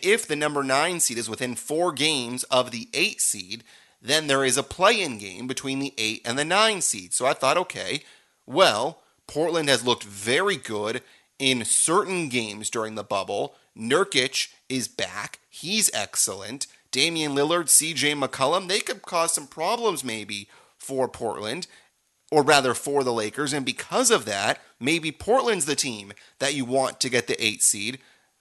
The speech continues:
Throw Lillard against LeBron and Gary Trent Junior, who's been fantastic, and we saw that again today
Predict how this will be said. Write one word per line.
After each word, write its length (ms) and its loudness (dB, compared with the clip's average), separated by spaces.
Throw 240 2
Lillard 480 6
against 440 4
LeBron 720 4
and 220 -2
Gary 300 2
Trent 300 0
Junior, 380 0
who's 160 0
been 240 2
fantastic, 720 -2
and 80 -4
we 80 0
saw 260 4
that 120 0
again 340 -4
today 540 0